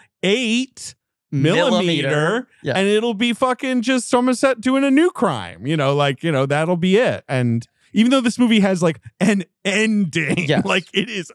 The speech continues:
Speaker 1: over.
Speaker 2: Eight Millimeter is a movie I would argue is almost more bleak and depraved than this film.
Speaker 1: Yeah,
Speaker 2: And
Speaker 1: it
Speaker 2: it's
Speaker 1: is.
Speaker 2: wild that that movie, whatever it is, two years later,
Speaker 1: Yeah.
Speaker 2: is, gets, like, a sixty million dollar budget and is made by, like, Paramount.
Speaker 1: Yeah.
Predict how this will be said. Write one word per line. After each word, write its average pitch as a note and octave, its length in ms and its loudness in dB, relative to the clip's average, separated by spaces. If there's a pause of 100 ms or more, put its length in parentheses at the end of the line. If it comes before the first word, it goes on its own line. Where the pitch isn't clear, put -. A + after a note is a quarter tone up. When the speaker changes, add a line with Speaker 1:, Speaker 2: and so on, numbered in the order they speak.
Speaker 1:
over. D#3+ 600 -2
Speaker 2:
Eight A#3+ 140 0
Millimeter C#4 400 2
is E3+ 100 0
a F3+ 40 0
movie E3 260 2
I D3 100 0
would C#3 100 -4
argue C3 300 0
is A#2 80 -2
almost B2 420 0
more C3 720 2
bleak A#2 580 -6
and B2+ 120 2
depraved A2+ 560 -2
than G#2+ 160 2
this G#2+ 200 0
film. B2 460 -2
Speaker 1:
Yeah, A2 560 -2
Speaker 2:
And D#3+ 140 0
Speaker 1:
it - 100 0
Speaker 2:
it's C#3 220 -4
Speaker 1:
is. - 20 -6
Speaker 2:
wild E3 440 -2
that D#3+ 160 -6
that D3 220 -2
movie, B2 480 -6
whatever A2+ 360 -2
it G2+ 60 -6
is, G2+ 180 -8
two - 240 -6
years D#3 380 -2
later, F3 540 0
Speaker 1:
Yeah. F#3 160 -6 (440)
Speaker 2:
is, D3+ 260 0 (220)
gets, E3 200 -2
like, E3 180 0
a C#3+ 60 -2
sixty - 520 -4
million B2 320 2
dollar G2+ 280 0
budget - 400 -6 (360)
and C#3+ 120 0
is B2 120 -2
made B2+ 280 2
by, A2+ 180 0
like, G#2+ 380 -6
Paramount. A2 600 -4
Speaker 1:
Yeah. - 100 -8